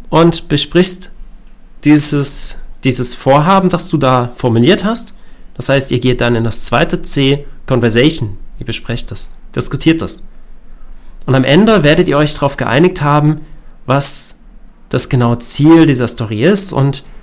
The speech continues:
was da genau umgesetzt werden soll. Ihr werdet euch vielleicht auch schon darauf geeinigt haben, wie es umgesetzt wird. Das heißt, ihr kommt in den Part Confirmation, in das dritte C,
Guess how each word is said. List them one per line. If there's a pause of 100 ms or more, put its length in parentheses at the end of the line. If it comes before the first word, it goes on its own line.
(640)
was
da
genau
umgesetzt
werden
soll.
Ihr
werdet
euch
vielleicht
auch
schon
darauf
geeinigt
haben,
wie
es
umgesetzt
wird.
Das
heißt, (380)
ihr
kommt
in
den
Part (200)
Confirmation,
in
das
dritte
C,